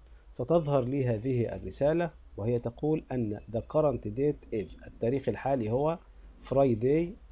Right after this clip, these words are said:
اختصار كلمة فرايداي، الجمعة تسعة اثنان ألفين اثنان وعشرون. نقوم بعد ذلك بالرجوع هنا.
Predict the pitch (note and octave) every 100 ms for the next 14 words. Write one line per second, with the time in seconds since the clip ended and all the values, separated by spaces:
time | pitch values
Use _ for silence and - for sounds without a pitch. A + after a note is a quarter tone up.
0 | - - - - A#2+ G#2+ - B2 G#2 -
1 | - A2 G#2 B2 D3 A#2 G#2 C#3 D3 D3
2 | D3 - - - - - D3 C3+ C#3 C3+
3 | - F#2+ - A#2+ C3 - G2 - B2 A2
4 | - A#2+ A#2+ A#2 G#2+ A2 - - - -
5 | - - - - - - - - - -
6 | - - - - - - - D3+ D3 B2+
7 | A#2 B2+ C3+ B2 A2 G#2+ A#2+ G#2 B2+ D#3
8 | F3